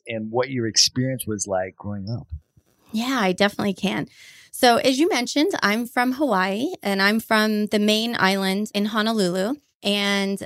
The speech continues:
Speaker 2: my dad is a Special Forces Purple Heart Vietnam vet, and my mom is a hippie. And they met, fell in love, and decided that they wanted to live their life and raise their children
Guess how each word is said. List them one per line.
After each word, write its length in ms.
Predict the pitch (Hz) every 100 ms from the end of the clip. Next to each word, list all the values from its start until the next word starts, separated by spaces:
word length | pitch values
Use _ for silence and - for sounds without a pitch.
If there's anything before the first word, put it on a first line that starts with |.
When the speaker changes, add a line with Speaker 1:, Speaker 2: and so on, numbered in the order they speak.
| -
Speaker 2:
my 160 | 202 208
dad 480 | 196 208 226 247 -
is 180 | 208 202
a 320 | 202 196 190
Special 460 | - - 220 - 254
Forces 560 | - 208 214 - 208 -
Purple 340 | 226 214 240
Heart 320 | 226 190 214
Vietnam 560 | 190 196 202 - 214 226
vet, 320 | 185 202 - _ - - - _ -
and 340 | 190 196 202
my 160 | 202 202
mom 680 | 196 196 214 240 254 262 -
is 140 | 233 240
a 80 |
hippie. 400 | 269 233 233 330 - _ - _ _ _ _ -
And 480 | 202 202 202 202 196
they 200 | 226 262
met, 420 | 214 247 - -
fell 300 | - 220 240
in 120 | 269
love, 360 | 196 190 240 262 -
and 460 | 208 196 196 196 202
decided 540 | 220 - 214 233 277
that 160 | 233 -
they 140 | 240
wanted 360 | 302 302 233 240
to 160 | - 214
live 280 | 202 214 208
their 180 | 214
life 380 | 190 185 247 -
and 160 | 240 202
raise 260 | 196 233 -
their 160 | 285
children 680 | - - 190 196 220 226